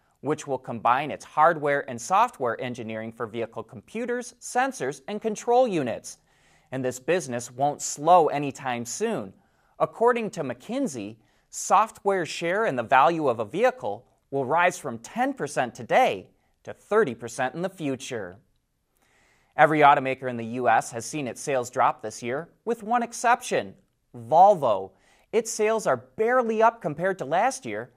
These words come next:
but in November, they surged thirty-six percent on a daily selling rate basis, according to Ward's Intelligence.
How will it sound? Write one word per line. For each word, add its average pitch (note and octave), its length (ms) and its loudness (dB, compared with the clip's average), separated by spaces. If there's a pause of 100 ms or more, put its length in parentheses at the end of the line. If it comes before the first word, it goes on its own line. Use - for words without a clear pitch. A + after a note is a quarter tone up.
(320)
but - 380 2
in D#3+ 120 -4
November, C#3 640 2 (180)
they C#3+ 160 -6
surged G3+ 720 -2 (160)
thirty-six A3 600 -6
percent A3 480 0
on C3+ 120 -2
a B2 60 -4
daily B2+ 340 -4
selling A#2+ 380 -2
rate A#2 240 -6
basis, F3 600 -6 (220)
according C3 480 -4
to A#2+ 100 -12
Ward's A2+ 340 -6
Intelligence. A2+ 880 -2